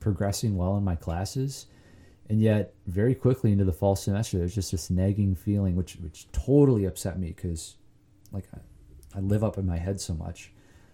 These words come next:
but this nagging feeling that I wasn't where I was supposed to be, and I absolutely hated that. Um,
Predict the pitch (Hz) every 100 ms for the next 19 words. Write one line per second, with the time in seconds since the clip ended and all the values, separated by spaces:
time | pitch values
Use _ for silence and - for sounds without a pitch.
0 | _ - 87 104 - 104 110 123 120 104
1 | - 107 104 92 82 80 78 - 90 98
2 | 110 104 98 90 85 - 87 - 87 82
3 | 80 87 101 - 90 78 - 87 80 82
4 | - - - - _ _ - 82 80